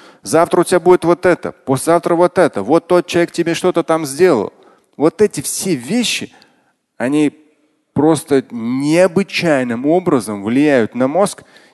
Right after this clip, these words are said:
начинают его разворачивать вообще в другие стороны. Начинает человек слышать по-другому, видеть по-другому, анализировать. И очень часто сам же к этому и приходит, к этим проблемам, которые ему прогнозировали. То есть здесь не прогноз,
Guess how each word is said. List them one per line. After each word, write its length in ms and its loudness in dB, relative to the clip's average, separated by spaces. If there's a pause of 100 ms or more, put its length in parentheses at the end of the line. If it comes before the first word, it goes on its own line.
начинают 440 -2
его 140 4
разворачивать 540 0
вообще 260 0
в 100 -12
другие 380 0
стороны. 480 -8 (380)
Начинает 340 -2
человек 220 -2
слышать 400 0
по-другому, 500 -2
видеть 380 -6
по-другому, 400 -2
анализировать. 400 -4
И 40 4
очень 200 -2
часто 300 -4
сам 280 -2
же 100 -6
к 80 -10
этому 280 -6
и 40 -4
приходит, 440 -6
к 40 -6
этим 220 -8
проблемам, 560 -2
которые 360 -10
ему 120 -12
прогнозировали. 600 -18 (560)
То 80 0
есть 100 -2
здесь 220 2
не 160 0
прогноз, 560 -2